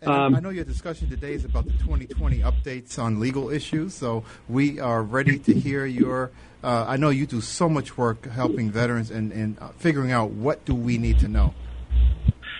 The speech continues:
Speaker 2: Well, i-, in this, this week, I'd like to just focus initially to start on this,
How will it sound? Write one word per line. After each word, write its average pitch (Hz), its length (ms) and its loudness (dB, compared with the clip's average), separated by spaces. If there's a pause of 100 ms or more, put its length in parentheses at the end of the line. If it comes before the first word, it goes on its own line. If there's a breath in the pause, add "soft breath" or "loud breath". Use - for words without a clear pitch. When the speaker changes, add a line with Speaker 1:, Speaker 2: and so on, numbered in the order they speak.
(160)
Speaker 2:
Well, 185 320 4
i-, 202 200 4
in 202 180 8
this, 262 140 6 (180)
this 165 440 4
week, 202 200 4
I'd 170 100 4
like 165 220 2
to 143 80 0
just 135 260 0
focus 151 400 2
initially 127 760 4 (460)
to 143 100 2 (120)
start 160 280 2
on 139 200 4
this, 131 160 0